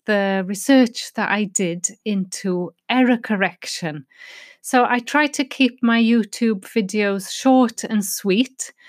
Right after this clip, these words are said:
um, but I'm gonna make this subject into a blog I will put on my website so you can get all the links and all the references there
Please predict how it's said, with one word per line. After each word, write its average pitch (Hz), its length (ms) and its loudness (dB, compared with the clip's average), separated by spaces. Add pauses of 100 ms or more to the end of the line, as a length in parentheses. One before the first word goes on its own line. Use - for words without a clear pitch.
(260)
um, 202 540 -2 (240)
but - 380 -4 (260)
I'm 214 140 2
gonna 226 200 4
make 240 500 4
this - 520 0 (440)
subject - 680 -4 (100)
into 226 560 2
a 196 120 0
blog 190 640 2
I 202 140 0
will 196 180 -2
put 262 380 -4
on 208 220 2
my 202 180 2
website 190 760 -2
so 196 240 -2
you 196 240 0
can 202 260 -6
get 190 380 -4
all 269 300 4
the 247 100 4
links 208 640 -2
and 196 100 -2
all 202 160 0
the 190 120 -2
references 180 1000 -4
there 175 460 0